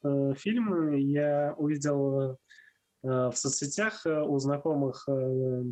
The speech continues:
поисковиков, которые раскапывают медальоны, вот это вот все ищут, э, ну, на местах сражений.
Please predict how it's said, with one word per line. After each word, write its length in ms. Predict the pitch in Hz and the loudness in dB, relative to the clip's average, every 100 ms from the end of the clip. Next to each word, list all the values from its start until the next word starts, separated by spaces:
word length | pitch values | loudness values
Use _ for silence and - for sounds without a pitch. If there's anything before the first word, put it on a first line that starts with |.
| - | -2
поисковиков, 680 | 135 - 147 143 208 226 | -2 -2 -2 -2 -2 -4
которые 600 | - - - 147 143 139 | -4 -6 -2 0 2 2
раскапывают 540 | 139 - 151 - 135 131 | 0 -2 -4 -2 -2 -2
медальоны, 540 | 123 131 160 220 175 | -2 0 2 0 0
вот 140 | 143 | 0
это 180 | 135 135 | -2 -4
вот 100 | 131 | -10
все 200 | - - | -8 -2
ищут, 340 | 135 196 - - 143 | -2 -2 -6 -8 -6
э, 300 | 135 127 123 _ - 165 - _ 147 | -4 -4 -8 _ -20 -18 -20 _ -2
ну, 160 | 147 123 | -2 0
на 160 | 135 139 | 0 2
местах 360 | 143 - 131 | 0 -2 -4
сражений. 580 | - 139 139 143 131 120 | -2 -2 0 2 0 -2